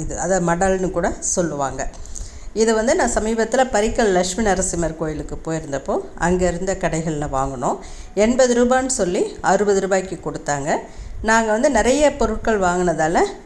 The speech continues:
கொஞ்சம் விலை குறைச்சு கொடுத்துருக்காங்க. இது மண்ணால செய்யப்பட்டதுன்றதால எக்கோ ஃப்ரெண்ட்லியாகவும் இருக்குது. சாதாரணமா இந்த மாதிரி மடல் எதுவும் இல்லாம டைரக்டா ஏத்தி வைக்கும்போது அதுலேருந்து விழக்கூடிய சாம்பல் வந்து தரையை வந்து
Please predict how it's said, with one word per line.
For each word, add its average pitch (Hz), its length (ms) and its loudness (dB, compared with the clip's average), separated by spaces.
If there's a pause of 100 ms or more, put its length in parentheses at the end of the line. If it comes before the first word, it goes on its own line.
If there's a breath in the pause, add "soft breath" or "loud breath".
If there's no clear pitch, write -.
கொஞ்சம் 180 280 2
விலை 180 240 2
குறைச்சு 170 340 -2
கொடுத்துருக்காங்க. 131 600 -6 (1400 loud breath)
இது 220 220 -10
மண்ணால 254 500 0
செய்யப்பட்டதுன்றதால 180 1000 -2 (280)
எக்கோ 190 260 0
ஃப்ரெண்ட்லியாகவும் 170 580 2
இருக்குது. 151 380 -4 (440 loud breath)
சாதாரணமா 254 580 4
இந்த 220 200 2
மாதிரி 240 180 4 (120)
மடல் 214 320 4
எதுவும் 214 280 -2
இல்லாம 185 400 2 (480)
டைரக்டா 208 340 6 (160)
ஏத்தி 208 240 0
வைக்கும்போது 180 520 0 (340)
அதுலேருந்து 214 440 4
விழக்கூடிய 208 460 2 (100)
சாம்பல் 202 480 2
வந்து 165 220 0 (400 loud breath)
தரையை 196 320 4
வந்து 175 180 0